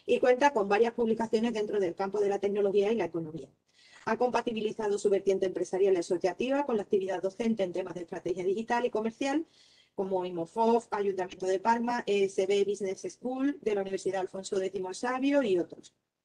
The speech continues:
Y finalmente también nos acompaña el señor don Enrique López Borrego, eh, abogado y representante de la Federación de Comerciantes Ambulantes de Castilla y León. Bueno, pues sin más preámbulos, doy paso a las intervenciones de cada uno de nuestros ponentes por el orden en el que los he ido presentando.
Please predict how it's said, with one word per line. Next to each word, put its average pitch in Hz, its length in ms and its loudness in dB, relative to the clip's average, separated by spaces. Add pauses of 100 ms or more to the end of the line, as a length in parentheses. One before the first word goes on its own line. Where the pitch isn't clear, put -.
(540)
Y 254 100 0
finalmente 247 500 0
también 220 220 0
nos 208 100 -6
acompaña 226 460 2
el 220 40 0
señor 208 320 -2
don 202 160 -2
Enrique 185 280 -2
López 202 220 2
Borrego, 247 640 4
eh, 196 240 2
abogado 190 420 0
y 214 40 2
representante 220 680 -2
de 220 80 0
la 220 120 0
Federación 185 440 -4
de 196 80 -2
Comerciantes 190 540 -4
Ambulantes 190 460 0
de 196 100 -4
Castilla 160 400 -8
y 156 40 -4
León. 156 180 -12 (580)
Bueno, 208 240 2
pues 202 160 4
sin 190 140 2
más 196 140 0
preámbulos, 233 540 4
doy 233 200 2
paso 220 240 -2
a 208 40 2
las 214 140 -2
intervenciones 202 800 -2
de 196 100 0
cada 185 220 -2
uno 196 140 -2
de 196 100 2
nuestros 185 240 -4
ponentes 240 460 -2
por 226 160 0
el 190 80 6
orden 202 320 2
en 190 160 -4
el 180 160 -8
que 190 160 0
los 196 180 2
he 202 60 6
ido 202 240 4
presentando. 240 720 0